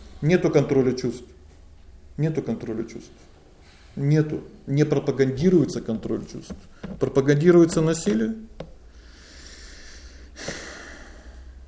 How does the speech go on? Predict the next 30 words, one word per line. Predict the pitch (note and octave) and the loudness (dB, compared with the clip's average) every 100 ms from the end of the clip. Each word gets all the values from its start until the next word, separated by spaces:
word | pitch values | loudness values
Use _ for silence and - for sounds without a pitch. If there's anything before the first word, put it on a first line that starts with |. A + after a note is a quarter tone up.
| - - - - - - - - - - | -20 -20 -18 -18 -20 -20 -20 -20 -14 2
Какой | E3 G#3+ | 12 12
способ | F#3+ G3 G3+ G3 D3+ | 12 12 10 12 6
пропагандируется? | C3+ C3 C3 B2+ C3 C3 - | 6 4 2 2 4 4 4
Пойти | D3 G3 G3 B3+ | 6 6 8 10
и | |
отобрать. | G#3 D3+ A#2+ A2 - - - - - - - - | 10 10 6 2 0 -12 -20 -20 -20 -20 -20 -4
Пойти | - - G#2+ | -4 0 2
и | |
отобрать. | G#2 - - - - - - - - - - - - - - - - - - | 2 2 -2 -4 -4 -10 -18 -20 -20 -20 -20 -16 -16 -16 -18 -20 -20 -20 -14
Что | - - A3 | -4 12 12
бы | G3+ | 12
мы | G3+ G#3 | 12 12
ни | G3+ | 12
делали, | G3 A3+ A3+ G3+ E3 | 12 12 12 12 12
мы | D#3+ | 12
пытаемся | D#3+ F3 G3 F#3+ F3+ - F3 | 8 8 10 10 10 8 6
идти | F3 | 8
напролом. | E3+ D#3+ D#3 E3 E3+ C#3+ A#2+ | 6 8 10 10 12 10 8
В | |
общем, | C3+ C3+ B2 A#2+ | 4 4 -2 2
вот | C3+ D3 | 2 4
в | |
чем | C#3 | 2
проблема | A#2+ B2+ B2+ D3 C3 | 2 2 4 4 4
нашего | A#2 A#2 B2+ A#2+ | 2 0 0 0
сознания. | B2+ A#2 B2+ A#2 A2 | -2 -2 2 2 2
Мы | A#2+ | 0
пытаемся | C#3 - F3+ F3 E3+ D#3 | 0 4 4 4 4 2
идти | E3+ | 4
напролом. | D#3 D3+ D3+ E3 F3+ E3 C#3 - | 2 4 6 8 8 8 6 0